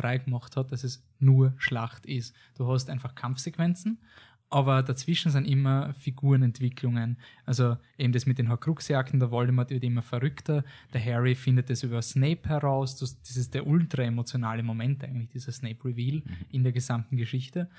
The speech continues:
Speaker 1: Du hast die Harry muss sich jetzt opfern Geschichte und so, also es ist nicht nur Schlacht, die Schlacht sind eigentlich netto extrem kurz, aber das, was die Schlacht macht, finde ich einfach wirklich vom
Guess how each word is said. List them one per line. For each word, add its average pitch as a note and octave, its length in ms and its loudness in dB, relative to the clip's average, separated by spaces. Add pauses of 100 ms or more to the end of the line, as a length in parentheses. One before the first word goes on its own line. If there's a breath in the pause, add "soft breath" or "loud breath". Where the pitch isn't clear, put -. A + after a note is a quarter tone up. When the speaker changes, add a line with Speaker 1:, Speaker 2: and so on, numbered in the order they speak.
(280 loud breath)
Speaker 1:
Du B2+ 140 2
hast B2 260 2
die B2 240 2 (220 loud breath)
Harry B2 240 2
muss A#2+ 200 2
sich A#2+ 120 -4
jetzt B2 160 -4
opfern D3 460 -2
Geschichte C#3 440 -4
und C3+ 100 2
so, C3+ 140 -2
also C3+ 160 0
es B2+ 100 2
ist C3+ 160 0
nicht F3 340 4
nur D3+ 120 6
Schlacht, C3 460 0
die - 40 -10
Schlacht C3 360 -4
sind F#3+ 160 -4
eigentlich C#3+ 340 2
netto C3 520 -4
extrem C3 600 -4
kurz, D#3+ 420 -6 (340 loud breath)
aber C#3 180 4
das, C#3+ 420 0
was C#3 220 0
die F3 100 -2
Schlacht C3 420 -4
macht, C3 300 0
finde C3+ 200 2
ich C#3 100 -2
einfach C3 260 0
wirklich C#3 300 0
vom B2+ 320 0